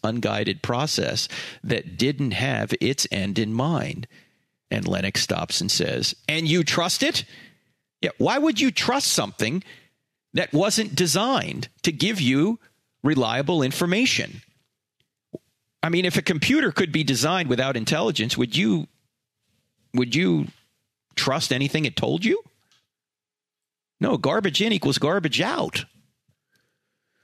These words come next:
So this whole idea of evolutionary hardwiring belies the whole world view that gives us this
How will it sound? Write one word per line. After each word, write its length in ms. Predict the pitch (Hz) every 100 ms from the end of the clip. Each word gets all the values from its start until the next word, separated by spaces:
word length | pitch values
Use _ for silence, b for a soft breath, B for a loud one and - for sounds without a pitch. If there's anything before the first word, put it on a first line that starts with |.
| _ _ _ _ _ _
So 540 | - 160 143 135 123 - _ -
this 200 | 135 -
whole 240 | 190 165
idea 420 | 131 117 165 139
of 200 | 113 117 -
evolutionary 680 | 139 143 139 - 139 113
hardwiring 920 | 110 165 175 120 104 98 92 110 131 139 _ _ _ _ _ _ _ _ _ _ _ -
belies 1120 | 113 120 120 156 151 117 120 135 - - - - _ _ _ _ _ _ _ _ - _ _ _ -
the 160 | 131
whole 200 | 120 139 - _ -
world 280 | 131 117 -
view 360 | 135 175 117 123
that 300 | 117 117 101
gives 300 | 135 202 -
us 220 | 95 -
this 440 | - 101 - -